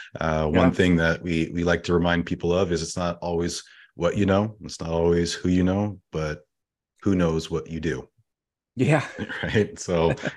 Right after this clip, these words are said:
Speaker 1: yes, absolutely.
Speaker 2: Exactly.
Speaker 1: All right. So, uh, I'll let you go. Uh, you have some events happening this year, the ten Bound Sales Development Conference. I think this is the sixth in-person conference you're gonna have, uh, this year.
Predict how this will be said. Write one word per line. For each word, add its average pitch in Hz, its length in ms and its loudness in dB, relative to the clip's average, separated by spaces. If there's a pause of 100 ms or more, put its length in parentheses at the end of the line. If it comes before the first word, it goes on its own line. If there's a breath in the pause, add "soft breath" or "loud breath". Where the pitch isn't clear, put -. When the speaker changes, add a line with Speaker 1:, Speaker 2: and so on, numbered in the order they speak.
Speaker 1:
yes, 80 280 4
absolutely. 85 640 2
Speaker 2:
Exactly. - 380 -6
Speaker 1:
All 131 100 8
right. 107 200 8
So, 110 440 8
uh, 107 260 6
I'll 117 100 2
let 127 180 0
you 117 60 -2
go. 113 420 4
Uh, 104 240 2
you 110 140 0
have 117 120 2
some 104 120 -4
events 104 480 -2
happening 104 560 -4
this 101 260 -2
year, 101 200 2
the 87 100 -2
ten 104 280 -4
Bound 98 300 -4
Sales 92 300 -6
Development 92 440 -2
Conference. 95 520 -2 (380 loud breath)
I 92 40 -4
think 98 160 4
this 95 140 4
is 95 80 -4
the 90 120 -2
sixth - 600 0 (220)
in-person 110 880 2 (220 soft breath)
conference 110 500 -2
you're 107 80 2
gonna 107 140 2
have, 101 400 -2 (180)
uh, 98 160 -2
this 101 300 0
year. 110 360 2